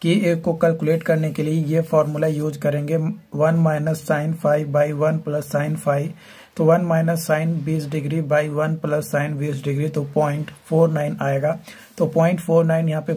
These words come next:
put कर देंगे, gamma is equal to सत्रह पॉइंट फ़ाइव और फ़ोर और C is equal to पन्द्रह, तो value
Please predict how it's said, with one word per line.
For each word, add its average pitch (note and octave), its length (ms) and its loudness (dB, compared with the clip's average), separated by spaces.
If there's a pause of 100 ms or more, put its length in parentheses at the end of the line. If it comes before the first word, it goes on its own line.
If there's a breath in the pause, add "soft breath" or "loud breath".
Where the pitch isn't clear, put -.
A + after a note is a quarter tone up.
put D#3+ 200 -4
कर D#3 200 0
देंगे, C#3+ 380 -2 (440)
gamma D#3 400 2
is D#3+ 140 -2
equal D#3+ 240 0
to D#3 60 -6
सत्रह D#3 400 -2
पॉइंट D#3 200 -2
फ़ाइव C#3+ 460 0
और D3 280 2 (400 loud breath)
फ़ोर E3 400 2 (180)
और D3 120 0
C D#3+ 260 -2
is D#3+ 100 -6
equal D3 240 0
to C#3+ 140 -8
पन्द्रह, D#3 360 2
तो D#3 240 -4
value D3 260 2